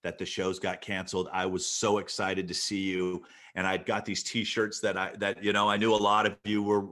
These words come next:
g-, wanting and were going to buy.'" And let me explain something to you, is that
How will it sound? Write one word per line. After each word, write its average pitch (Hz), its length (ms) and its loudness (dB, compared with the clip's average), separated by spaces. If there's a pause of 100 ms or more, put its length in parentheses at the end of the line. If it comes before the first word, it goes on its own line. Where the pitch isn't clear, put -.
(120)
g-, 107 80 -4
wanting 104 580 2
and 92 140 -4
were 92 120 0
going 101 240 2
to 95 60 2
buy.'" 98 400 4 (500)
And 98 140 -2
let 110 140 0
me 117 80 0
explain 107 440 -2
something 95 340 -4
to 85 60 -4
you, 82 280 -2
is 85 160 -8
that 85 260 -6